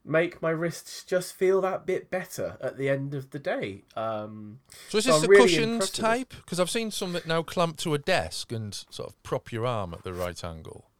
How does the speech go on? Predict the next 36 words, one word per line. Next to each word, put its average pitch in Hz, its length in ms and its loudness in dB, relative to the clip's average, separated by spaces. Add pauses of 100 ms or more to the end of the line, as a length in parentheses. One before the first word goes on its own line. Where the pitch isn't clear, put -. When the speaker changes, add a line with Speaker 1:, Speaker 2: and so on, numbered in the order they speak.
(280)
Speaker 1:
No, 196 340 6
this 208 240 2
is 208 320 -4
a, 143 440 4
um, 135 500 4
a 131 80 -4
fully 165 800 0
moulded, 139 840 0 (180)
um, 107 560 -6 (640)
wrist 127 400 0
rest 92 320 -6
that 131 140 -4
slides 131 520 2
around 120 460 -2
under 117 260 -6
your 117 160 -6
wrist 117 420 -8
as 104 180 -8
you 110 80 -12
go 110 200 0
with 131 160 -2
it. - 140 -10
So - 120 -8
you 117 180 -8
place 143 400 -2
it - 60 0
on 208 100 2 (100)
Speaker 2:
Slides? - 640 -8 (460)
Speaker 1:
Yeah, 156 280 6
so 139 300 4
it's 131 240 -2
got, 139 260 0
like, 135 160 2
s-, - 320 -16
a 139 80 -4
smooth 254 640 -4